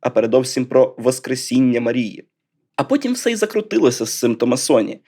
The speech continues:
якого деякі дослідники, зважаючи на повсюдний гомоеротизм Караваджо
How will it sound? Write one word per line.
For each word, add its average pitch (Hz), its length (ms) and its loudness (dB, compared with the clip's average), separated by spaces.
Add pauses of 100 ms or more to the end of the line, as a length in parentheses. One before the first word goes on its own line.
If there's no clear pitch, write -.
(160)
якого 269 340 2
деякі 220 360 0
дослідники, 175 640 -2
зважаючи 143 520 4
на 143 100 4
повсюдний 135 540 0
гомоеротизм 127 1000 4
Караваджо 123 760 4